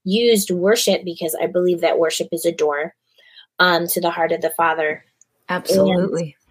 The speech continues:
Speaker 1: yeah. And so he's been using, um, worship to break down some things in my life that needed to go <laughs> and,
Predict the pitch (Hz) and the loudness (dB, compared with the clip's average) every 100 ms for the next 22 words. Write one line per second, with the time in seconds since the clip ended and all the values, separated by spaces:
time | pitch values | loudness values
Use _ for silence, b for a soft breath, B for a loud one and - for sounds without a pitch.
0 | _ _ _ _ _ - 208 214 190 180 | _ _ _ _ _ -8 0 2 2 0
1 | 202 202 214 208 202 240 233 240 214 202 | 0 0 2 2 2 -2 0 0 2 0
2 | 208 226 208 190 180 180 B B B B | 2 0 2 0 -4 -10 B B B B
3 | B _ 196 208 214 208 196 180 180 180 | B _ 2 4 4 0 -2 -4 0 0
4 | 190 170 175 180 180 175 170 165 165 160 | 0 -4 -2 -2 -4 -4 -6 -6 -8 -6
5 | 160 165 165 - 170 - 165 165 165 160 | -4 -4 -4 -6 -8 -6 -6 -4 -4 -4
6 | 165 156 165 220 B B B 294 - 349 | -4 -2 -2 -2 B B B 0 0 0
7 | 381 - - 311 302 - - 220 220 214 | -2 -4 -8 -8 -8 -4 2 4 4 2
8 | 202 | 0